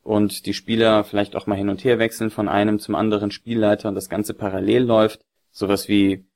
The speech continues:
Multi-User-Runs oder das große Donnersturmrennen oder so etwas, das kann man natürlich mit mehreren Spielern dann spielen, weil jeder Spieler trotzdem noch eine gewisse Aufmerksamkeitsquote vom Spielleiter bekommt. Und nicht nur vom Spielleiter, sondern auch von den anderen Spielern.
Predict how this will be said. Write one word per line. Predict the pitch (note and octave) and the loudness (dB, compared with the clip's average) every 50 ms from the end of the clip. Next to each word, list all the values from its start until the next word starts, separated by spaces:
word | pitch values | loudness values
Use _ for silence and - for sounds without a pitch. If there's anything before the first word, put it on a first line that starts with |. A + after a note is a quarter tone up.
| _ - | _ -4
Multi-User-Runs | - A2 A2+ A2 - G#2+ G#2 G#2+ A#2 B2 G#2+ A2 G#2+ G#2 G2+ G#2 G#2 G#2 G#2+ G#2+ G#2+ G#2 - - | 0 0 0 0 0 -4 -4 -2 -2 0 2 2 2 4 4 4 4 4 4 2 0 0 0 0
oder | G2 G2 F#2+ | 0 0 0
das | F#2+ G2 - | 0 -2 -4
große | - G2 G#2 G#2 - F#2 | -2 -2 -2 -2 -2 0
Donnersturmrennen | F#2+ G#2 A2+ A2+ G#2+ G#2 - - - G#2+ G#2 G#2 G2+ F#2+ G#2 G2+ G#2+ G#2 G#2+ | 0 2 2 2 0 0 -2 -2 0 0 0 0 0 0 0 0 2 2 2
oder | G2+ G2+ G2+ G2+ G2 | 4 4 4 2 2
so | F#2 G2 | 2 2
etwas, | G2+ G2 - - G2 G2 - | 0 0 0 -2 -4 -4 -4
das | - G2+ - | -8 -12 -10
kann | - - G#2+ | -4 -2 0
man | G#2 G#2 | 2 2
natürlich | G#2 G#2 - G#2 G2+ - - | 2 2 2 0 -2 -2 -6
mit | - - | -8 -2
mehreren | G#2 G#2+ A2+ A2+ G#2+ G2+ G#2 G2 | 0 2 2 2 2 0 -2 -6
Spielern | - - - A2 A2 G#2+ G#2+ G2+ G2+ G2 | -6 -6 -4 -4 0 0 2 0 2 0
dann | G2 G2 G2 F#2 - _ _ _ _ | 0 -2 -4 -6 -8 _ _ _ _
spielen, | - - - - G#2 G#2+ A#2 B2+ C3+ C3+ A2+ | -18 -16 -10 -4 2 2 4 4 4 2 4
weil | G#2+ G#2 G#2+ A2+ A#2 B2 B2 A#2+ _ _ _ _ _ _ _ _ _ _ | 4 4 4 4 4 2 0 -4 _ _ _ _ _ _ _ _ _ _
jeder | - - A#2 A#2+ B2 | -2 0 2 4 4
Spieler | A#2 - - B2 A#2+ B2 A#2 A2 | 2 0 -2 0 2 2 2 2
trotzdem | A2+ A#2 A#2 A#2 - - B2 A#2 | 2 -2 -2 -2 -2 -4 -2 -2
noch | A2+ A2+ | -2 -2
eine | D2 G#2+ A2 G2+ | -2 -2 -2 0
gewisse | G#2 G#2+ A2+ A#2+ - - - | 2 2 2 2 2 2 2
Aufmerksamkeitsquote | G2+ A#2 A#2 - A#2 A2+ A2 - - A2+ G#2+ G#2+ - - G#2 G2+ G2 - - - - G#2+ A2 A2 - A2+ G2+ G2 _ _ | 2 2 2 2 0 0 0 0 0 0 0 0 2 2 0 0 0 -4 -12 -2 2 2 2 4 2 0 -2 -2 _ _
vom | - - G#2 G#2 | -2 0 0 0
Spielleiter | G#2 - _ - A2+ A2 G#2 G2+ G2 F#2 F#2 G2+ F#2+ | 0 -4 _ -2 2 2 4 4 2 2 0 -2 -4
bekommt. | F2+ - - - G2 F#2 F#2 - - - _ _ _ _ _ _ _ _ _ _ _ _ | -4 -4 -2 -2 -2 -2 -2 -6 -14 -20 _ _ _ _ _ _ _ _ _ _ _ _
Und | - A2 F2 | -2 0 0
nicht | A2 G#2+ - | 0 0 0
nur | A#2+ A2+ | -2 -2
vom | - - G2+ | 0 -2 -4
Spielleiter, | G2 - - - C3 D3 D3 C3+ B2+ B2+ - B2+ A2+ | -4 -4 -8 -4 2 4 4 4 4 2 2 -2 -2
sondern | G#2+ G#2+ G#2 G2+ | -2 0 0 0
auch | F#2+ G#2+ | 0 -2
von | - - A2 | -2 -2 -2
den | G#2 - | -2 0
anderen | - G#2 G#2 G#2 G2+ G#2 G#2 G2+ G#2 _ | 2 2 2 2 2 2 0 0 -2 _
Spielern. | - - - - A2 A2 G#2+ G2+ F#2 F#2 - - | -14 -14 -10 -4 -2 0 0 2 0 0 -4 -10